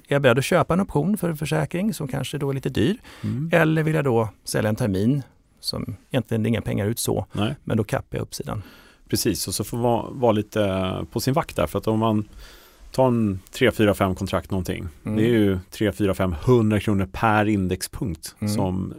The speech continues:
Speaker 2: eh, visar sig, eh, på sitt lilla P N L där
Speaker 1: Just
Speaker 2: i
Speaker 1: det.
Speaker 2: portföljen.
Speaker 1: Mm.
Speaker 2: Och det kan ju faktiskt dra iväg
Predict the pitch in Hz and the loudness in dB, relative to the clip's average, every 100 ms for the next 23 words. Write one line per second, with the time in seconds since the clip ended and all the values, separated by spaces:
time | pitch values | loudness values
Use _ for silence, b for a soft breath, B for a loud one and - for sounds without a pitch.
0 | - 95 85 82 98 95 92 90 87 B | -10 -6 -6 -6 -4 -4 -2 -4 -6 B
1 | B B B B B - 95 90 - 110 | B B B B B -8 -6 -6 -2 0
2 | 92 80 - - 127 104 95 82 - b | 0 -2 -10 0 2 4 4 0 -4 b
3 | b - 131 101 73 78 80 - - - | b -4 0 0 0 -6 -10 -10 -8 -8
4 | - 90 80 87 - B 92 101 - - | -6 -6 -6 -12 -18 B -10 -8 -10 -4
5 | 127 160 180 160 160 - 165 170 90 | -2 0 -2 -2 -4 -2 0 0 -2